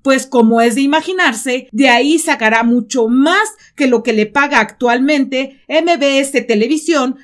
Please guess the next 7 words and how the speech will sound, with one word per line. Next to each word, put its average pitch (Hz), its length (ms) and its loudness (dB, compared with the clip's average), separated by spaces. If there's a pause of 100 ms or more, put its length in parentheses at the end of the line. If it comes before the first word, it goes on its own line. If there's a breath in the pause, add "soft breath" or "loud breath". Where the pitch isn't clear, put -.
(160 loud breath)
pues 403 300 -2
el 339 120 2
matutino 233 640 0
donde 185 260 -4
participa 254 920 -4
ni 277 360 2
patrocinadores 220 1040 -2